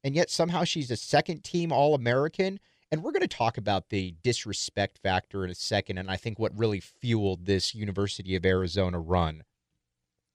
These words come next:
But just across the board, though, just forget about Arie McDonald for a moment here. Did you,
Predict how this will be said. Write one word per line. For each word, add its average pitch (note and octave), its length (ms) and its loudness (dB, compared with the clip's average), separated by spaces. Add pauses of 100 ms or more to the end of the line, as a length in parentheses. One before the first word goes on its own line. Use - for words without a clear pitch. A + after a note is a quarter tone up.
(200)
But D3 260 6 (320)
just - 240 -2
across D3+ 440 2
the C3 100 -2
board, G#2+ 400 2
though, E2 240 -4 (180)
just - 220 -6
forget C#3+ 320 4
about A2 400 4
Arie A#2+ 220 4
McDonald G2+ 580 -2 (320)
for A2+ 100 2
a G2+ 60 2
moment F2+ 380 -2
here. E2+ 260 -4 (720)
Did C#3 200 2
you, D3+ 260 -2